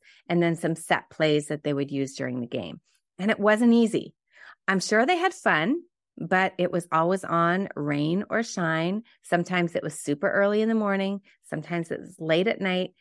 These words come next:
It wasn't something that you missed if you were going to play on the team, especially if you wanted to have success on the team.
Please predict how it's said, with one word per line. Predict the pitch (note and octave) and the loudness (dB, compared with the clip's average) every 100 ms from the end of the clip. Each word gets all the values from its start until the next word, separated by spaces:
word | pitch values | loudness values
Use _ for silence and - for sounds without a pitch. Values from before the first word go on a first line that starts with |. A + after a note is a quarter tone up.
| _ _ - | _ _ -14
It | - | -8
wasn't | F3 F3+ F#3 A3+ | 0 2 2 0
something | A3+ F#3+ F3 F#3+ F#3+ F#3+ | 0 -2 -2 -2 -4 -2
that | F3 - | -2 -2
you | G3 | 0
missed | G#3 F3 D#3 - - _ _ _ - | 0 0 -2 -8 -18 _ _ _ 0
if | F3 F3 | 0 0
you | F#3+ | -2
were | F3+ F3+ | 2 2
going | F3 D#3+ D#3 | 0 -2 -2
to | - E3 D3+ | -4 -4 -4
play | - C#3 C#3 | -6 -2 0
on | F3 | 0
the | G3+ | -2
team, | - A3 A3 A3+ - _ - | -2 -2 0 -2 -6 _ -12
especially | E3+ - G3+ - G#3 F3+ - | -12 -4 -6 -4 0 0 0
if | E3 | -4
you | F3 | -4
wanted | D#3+ D#3 D#3 | -4 -4 -4
to | D3 D#3 | -6 -6
have | C#3+ C#3+ | -4 -6
success | - - - - A#2 - - - _ _ _ - | -8 -12 -8 -6 -6 -8 -16 -18 _ _ _ -12
on | C#3+ | -10
the | D2 | -10
team. | - D#3 | -12 -14